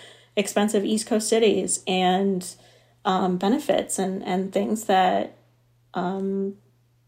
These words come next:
you know, I think everyone should have access to." So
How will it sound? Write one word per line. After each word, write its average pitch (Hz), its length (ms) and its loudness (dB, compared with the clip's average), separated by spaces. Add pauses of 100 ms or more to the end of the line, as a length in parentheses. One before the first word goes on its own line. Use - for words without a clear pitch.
(340)
you 233 160 4
know, 240 120 8
I 233 80 6
think 254 180 4
everyone 208 280 4
should 240 140 -2
have 226 160 0
access - 440 0
to." - 220 -10 (160)
So 185 460 0